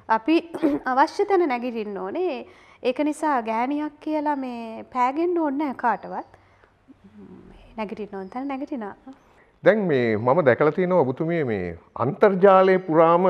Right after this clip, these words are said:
Speaker 2: නිරන්තරව සැරිසරනවා මේ ඔබතුමියගේ භාෂා ඥානය පාවිච්චි කරලා, විශේෂයෙන්ම හින්දි භාෂා දැනුම, එතකොටම සංස්කෘත භාෂා දැනුම මේ සියල්ල භාවිතා කරලා මේ අපේ ගීත සාහිත්‍යයට ඔබතුමිය අලුත් අර්ථ සපයනවා. ඒක අපි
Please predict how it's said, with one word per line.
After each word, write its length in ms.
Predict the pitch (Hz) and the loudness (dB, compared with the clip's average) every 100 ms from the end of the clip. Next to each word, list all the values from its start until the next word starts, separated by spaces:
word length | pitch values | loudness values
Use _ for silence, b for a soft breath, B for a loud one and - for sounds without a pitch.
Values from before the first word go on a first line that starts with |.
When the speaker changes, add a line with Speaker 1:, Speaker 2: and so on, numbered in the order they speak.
| 156 | 4
Speaker 2:
නිරන්තරව 640 | 127 151 180 180 180 180 | 6 4 4 4 6 6
සැරිසරනවා 760 | - 139 143 - 127 139 170 185 | 6 4 4 2 2 2 2 0
මේ 220 | 127 104 95 | 0 0 -2
ඔබතුමියගේ 560 | 107 127 123 120 117 | -4 -4 -4 -2 -2
භාෂා 480 | 104 107 113 - 123 | -2 0 0 2 0
ඥානය 420 | 120 117 117 117 | 0 0 0 -2
පාවිච්චි 500 | 107 104 107 110 - | -2 0 -2 -4 -12
කරලා, 240 | - 143 139 | -8 -4 -2
විශේෂයෙන්ම 460 | 110 113 - 101 98 | -2 -4 -4 -6 -8
හින්දි 340 | 110 123 127 | -8 -6 -4
භාෂා 420 | 131 135 - 131 | -2 -2 -2 -2
දැනුම, 320 | 131 131 160 170 175 B B B B | 0 -2 -2 -10 -12 B B B B
එතකොටම 440 | - 120 107 107 104 | 0 0 0 -2 -4
සංස්කෘත 580 | - 107 123 - 143 139 | 0 0 0 -4 -2 2
භාෂා 440 | 147 151 - 143 | 2 0 2 2
දැනුම 320 | 139 156 156 | 2 -2 -2
මේ 200 | 139 127 | -2 -2
සියල්ල 400 | 117 131 131 151 | -2 2 4 4
භාවිතා 480 | 135 117 135 135 160 | 0 -2 0 2 2
කරලා 220 | 160 247 | 2 -4
මේ 220 | 285 151 101 b b b b b - | -2 -2 -4 b b b b b -2
අපේ 260 | 131 233 | 0 0
ගීත 380 | 165 107 156 220 277 | -2 -4 -4 -2 -4
සාහිත්‍යයට 720 | - 247 226 233 - 247 262 | 2 2 2 -2 -4 -2 0
ඔබතුමිය 440 | 233 214 240 247 226 208 | -2 -2 -6 -4 -4 -4
අලුත් 280 | - 160 294 - | 2 4 4 4
අර්ථ 300 | - 196 - | 4 4 2
සපයනවා. 520 | 247 143 - 90 80 - _ | 0 0 0 -6 -8 -14 _
ඒක 200 | 131 - | -2 2
අපි 320 | 180 110 196 | 2 2 2